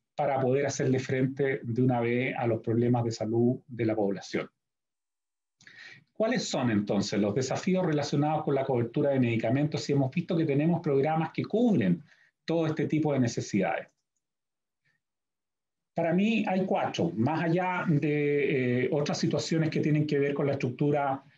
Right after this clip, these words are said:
de la industria, de los laboratorios y los medicamentos, a los cuales se referirá,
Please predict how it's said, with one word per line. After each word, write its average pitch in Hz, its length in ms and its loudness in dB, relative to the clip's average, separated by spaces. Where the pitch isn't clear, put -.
de 120 180 0
la 117 60 0
industria, 123 800 2
de 120 480 0
los 110 160 0
laboratorios 135 640 2
y 123 60 4
los 123 100 2
medicamentos, 123 720 2
a - 20 2
los 120 120 0
cuales 135 180 -2
se 135 100 -2
referirá, 120 720 0